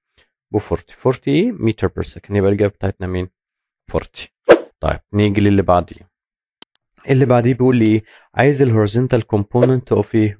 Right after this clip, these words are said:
veloc-، velocity at the moment of project-، projectile. ال horizontal يعني في اتجاه إكس. ال-، لحظة ما هيحصل له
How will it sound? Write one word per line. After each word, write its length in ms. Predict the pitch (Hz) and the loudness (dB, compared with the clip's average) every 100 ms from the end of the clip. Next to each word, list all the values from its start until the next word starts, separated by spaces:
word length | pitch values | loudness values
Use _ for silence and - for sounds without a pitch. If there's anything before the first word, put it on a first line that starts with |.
| 101 | -6
veloc-، 540 | 107 104 104 - - 113 | -2 0 -2 -10 -20 -6
velocity 500 | 110 117 131 - 156 - _ _ _ 131 | 0 0 -2 -6 -6 -6 _ _ _ -2
at 120 | 113 | 0
the 40 | 117 | 0
moment 420 | 131 156 156 117 | 2 0 0 -2
of 40 | - - | -2 -4
project-، 460 | 104 95 - _ - 107 107 | -2 -2 -6 _ -20 -6 -4
projectile. 420 | 104 - - - _ _ _ _ - | -2 -4 -10 -14 _ _ _ _ -4
ال 80 | 120 | 0
horizontal 800 | 127 123 151 180 180 170 147 110 | 2 2 0 0 0 0 0 0
يعني 460 | 120 135 131 131 | 2 2 2 0
في 140 | 131 127 | 0 -4
اتجاه 560 | - 110 113 107 87 | -4 -4 0 0 -2
إكس. 360 | 87 - - - _ _ - _ _ - | -6 -8 -14 -16 _ _ -20 _ _ 0
ال-، 500 | 123 117 117 117 104 - | 2 4 4 4 0 0
لحظة 420 | 151 156 139 147 - | -2 -2 -4 -4 -2
ما 160 | 117 | 0
هيحصل 300 | 113 - 139 | 0 -2 0
له 280 | 135 131 - | 2 2 -2